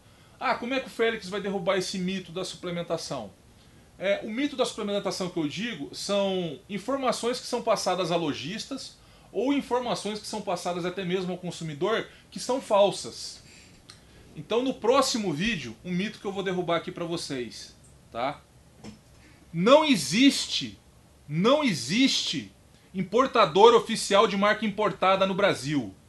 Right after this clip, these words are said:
Ou melhor dizendo, existe importador sim, oficial,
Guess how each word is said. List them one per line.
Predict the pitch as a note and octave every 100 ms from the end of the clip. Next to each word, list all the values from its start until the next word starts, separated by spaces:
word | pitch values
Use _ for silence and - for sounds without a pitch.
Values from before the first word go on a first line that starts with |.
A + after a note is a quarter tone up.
| - _ _ - - - -
Ou | - B3
melhor | B3+ G3 A#3 A#3
dizendo, | G#3+ E3 F3+ C#3 F#2+ - - - -
existe | F#3 C#3+ D#3 C#4 C#4 C#4+
importador | A#3 B3+ B3+ A#3 F3+ F#3 C#4+ C#4+
sim, | - - C4 C4 E3 -
oficial, | F3 - A3 - A3 F#3 D#3+ A#2